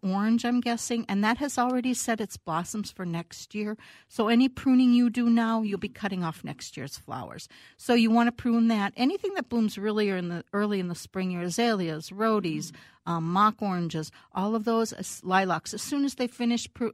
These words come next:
blooming, that's when you want to prune them, because then they'll set, um, their flowers on the new growth that year.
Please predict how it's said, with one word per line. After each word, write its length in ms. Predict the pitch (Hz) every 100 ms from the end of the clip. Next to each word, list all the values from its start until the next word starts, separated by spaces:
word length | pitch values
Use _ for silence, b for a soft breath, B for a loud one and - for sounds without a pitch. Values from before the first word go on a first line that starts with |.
| 170
blooming, 480 | 156 208 208 208 - _ -
that's 300 | 165 196 -
when 140 | 240
you 100 | 233
want 240 | 202 196 -
to 100 | 185
prune 360 | - 185 175
them, 180 | 165 147 B B B
because 380 | 180 - 185 165
then 180 | 196 196
they'll 240 | 190 175
set, 320 | 170 - 180 -
um, 260 | 170 160 156
their 140 | 170
flowers 520 | - 180 170 160 165
on 180 | 156 160
the 60 | 156
new 220 | 175 175
growth 340 | 170 151 139
that 220 | - 147 -
year. 240 | 151 127